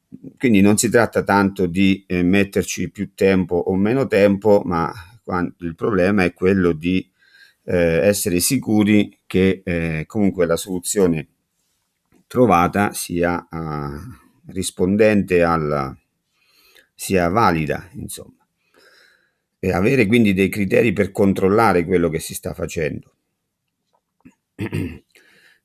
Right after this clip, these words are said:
Ehm, bene, allora iniziamo dal primo.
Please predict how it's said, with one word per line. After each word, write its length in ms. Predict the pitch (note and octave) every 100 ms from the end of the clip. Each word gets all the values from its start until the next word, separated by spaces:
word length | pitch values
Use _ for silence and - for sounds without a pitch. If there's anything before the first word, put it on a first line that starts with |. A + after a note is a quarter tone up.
| _ _
Ehm, 760 | F#2 F2+ F2 E2 D#2+ D#2 D#2 F#2
bene, 220 | C3 G2+
allora 200 | A#2+ G2+
iniziamo 540 | F2+ F#2+ - G2+ F#2+
dal 220 | A#2 D#3 -
primo. 600 | B2+ A2 A#2 C3 -